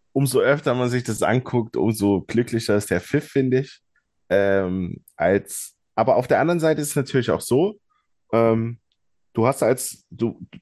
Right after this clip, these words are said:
du bist als Torwart halt, äh, darauf a-, angewiesen, dich f-, zu bewegen zu können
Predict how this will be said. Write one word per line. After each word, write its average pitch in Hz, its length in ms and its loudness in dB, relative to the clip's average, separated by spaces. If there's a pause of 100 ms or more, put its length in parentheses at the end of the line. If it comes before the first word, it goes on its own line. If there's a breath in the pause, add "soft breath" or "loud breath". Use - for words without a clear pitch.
(260)
du - 80 -16
bist - 180 -2
als - 240 0
Torwart 139 460 2
halt, 123 440 0
äh, 104 140 2
darauf 107 460 0
a-, - 300 -10
angewiesen, 151 720 0
dich 135 240 -4
f-, - 240 -18 (400)
zu - 220 -12 (100)
bewegen 120 380 0
zu 160 100 -6
können 185 380 0